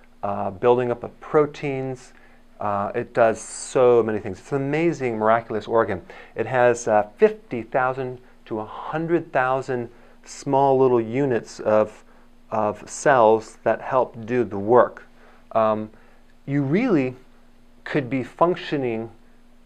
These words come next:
pretty good in your body and have ninety percent of your liver destroyed or dysfunctional. So a lot of times the liver will not show up until n-, greater than ninety percent of it's destroyed.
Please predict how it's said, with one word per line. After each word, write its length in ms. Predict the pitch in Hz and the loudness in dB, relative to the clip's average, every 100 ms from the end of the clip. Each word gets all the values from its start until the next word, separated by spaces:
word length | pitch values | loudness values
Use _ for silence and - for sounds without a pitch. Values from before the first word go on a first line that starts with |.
| - _ _ - - | -20 _ _ -20 -6
pretty 240 | - 156 | -4 -2
good 180 | 120 143 | -2 -2
in 120 | 127 | -2
your 80 | 113 | -2
body 480 | 101 110 127 160 160 | 2 2 2 0 -2
and 100 | 123 | -4
have 280 | 127 131 120 | -2 -2 -2
ninety 420 | 127 147 175 180 | -2 -2 -2 -4
percent 480 | 180 170 - 180 131 | -4 -6 -4 -2 -2
of 80 | |
your 100 | 131 | -4
liver 400 | 131 139 113 104 - - - _ _ | -2 0 0 -4 -8 -20 -20 _ _
destroyed 480 | 113 - 147 107 98 | -16 -2 2 2 2
or 100 | - | -6
dysfunctional. 580 | 113 - 123 - - - - - - - | -6 -2 -4 -4 -12 -14 -20 -20 -20 -20
So 440 | - 135 127 120 95 | 0 4 4 4 2
a 40 | |
lot 200 | 120 127 | 2 2
of 80 | 143 | 2
times 300 | 156 139 123 | -2 -4 -4
the 40 | |
liver 300 | 120 143 139 | -2 0 0
will 180 | 113 147 | 0 0
not 260 | 180 196 175 | 0 -2 -2
show 300 | - 185 180 | 2 4 6
up 260 | 151 - - - - | 6 4 -8 -20 -6
until 480 | 135 147 - 156 139 | -2 -2 2 4 4
n-, 200 | 123 135 - - - - - - - | 0 -6 -10 -20 -20 -20 -20 -20 2
greater 280 | 139 147 143 | 6 6 4
than 160 | 131 | 2
ninety 240 | 131 139 139 | 2 2 0
percent 340 | 127 - 135 | -2 0 0
of 80 | 107 | 0
it's 140 | - | -4
destroyed. 480 | 113 - 135 104 | -10 -2 4 4